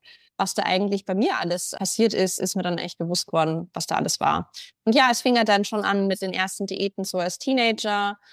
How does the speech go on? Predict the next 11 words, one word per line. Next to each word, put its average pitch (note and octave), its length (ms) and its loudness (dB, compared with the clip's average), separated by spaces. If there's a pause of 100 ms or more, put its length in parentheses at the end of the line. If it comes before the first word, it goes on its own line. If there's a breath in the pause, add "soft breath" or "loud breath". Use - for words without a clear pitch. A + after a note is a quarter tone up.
(160 soft breath)
weil F3+ 160 4
man F3+ 160 2
halt F3 140 0
aufgrund E3+ 380 -4
der E3 60 0
Pille A#3 680 6
oder F3 160 2
weil E3+ 120 2
man F3 100 -6
halt E3+ 180 -2
gerade E3 480 0